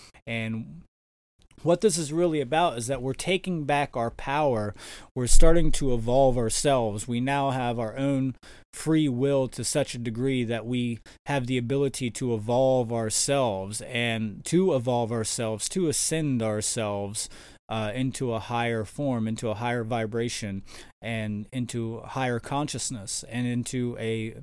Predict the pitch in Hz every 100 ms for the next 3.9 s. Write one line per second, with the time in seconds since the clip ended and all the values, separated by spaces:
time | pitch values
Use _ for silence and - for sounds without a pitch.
0 | 131 120 120 117 - 143 127 104 117 -
1 | 147 127 101 101 104 113 110 117 120 117
2 | 107 - - - - - 151 143 120 -
3 | - 139 107 110 110 143 147 98 98